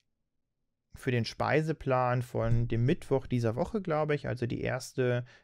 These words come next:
den ersten Eintrag, die erste Speise, äh, die es am Mittwoch in der Unimensa gegeben hat. Und das ist, wenn es vom Server kommt, eine Textinformation, die in diesem json-Format vorliegt. Und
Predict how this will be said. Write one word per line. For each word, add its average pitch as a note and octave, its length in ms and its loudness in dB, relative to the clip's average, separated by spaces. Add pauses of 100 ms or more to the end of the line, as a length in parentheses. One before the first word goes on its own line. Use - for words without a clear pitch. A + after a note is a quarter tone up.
(140)
den A2+ 120 -2
ersten A#2 320 -2
Eintrag, A#2+ 480 -2
die A#2 80 -4
erste A2+ 320 -4
Speise, A#2+ 680 0 (280)
äh, A2 200 -2
die A#2 100 -2
es A2+ 120 -4
am A2+ 80 -2
Mittwoch A#2 400 0
in A#2 140 -2
der A2 160 0
Unimensa A2+ 480 2
gegeben A2 480 -4
hat. - 100 -14
Und - 100 0
das B2+ 120 2
ist, - 340 -2 (140)
wenn B2 120 2
es B2 120 -2
vom A#2 160 -4
Server E3+ 340 0
kommt, C#3 420 -2
eine A2 300 -6 (220)
Textinformation, C#3 1200 -2 (260)
die B2 80 4
in A2+ 80 0
diesem A#2 260 0
json-Format G#2+ 880 -4
vorliegt. - 580 -8 (1300)
Und A#2+ 480 2